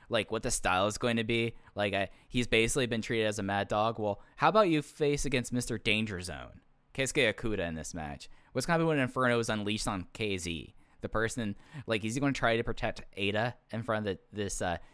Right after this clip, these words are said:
Dream Gate match that's gonna be happening in a few weeks? And then Yamato's in the mix as well versus Kai. It's a really fascinating, uh, preview match, and something that usually we, we talked about how the preview matches before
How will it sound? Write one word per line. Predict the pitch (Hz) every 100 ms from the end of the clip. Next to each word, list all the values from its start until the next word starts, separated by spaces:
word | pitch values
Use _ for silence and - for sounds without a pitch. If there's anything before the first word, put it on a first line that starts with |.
| -
Dream | 110 110 113
Gate | 117 92
match | 110 110
that's | -
gonna | 123 113
be |
happening | 117 117
in | 113
a | 113
few | 117 117
weeks? | 120 -
And | 120
then | 110
Yamato's | 110 113 127 120
in |
the | 113
mix | 110 113 120
as | 104
well | 95 107
versus | 113 117 110
Kai. | 104 117 80
It's | -
a | 98
really | 98 120 107
fascinating, | - 92 98 - 98 98 98 92 90 - - -
uh, | 101 95 87 - -
preview | 147 143 135
match, | 113 104
and | 127 120
something | 175 160
that | 139 95
usually | 123 143 151 123
we, | 110
we | 127
talked | 139 127 143
about | 117
how | 123
the | 110
preview | 113 107 104
matches | 98 - 98
before | 104 - 107 101 92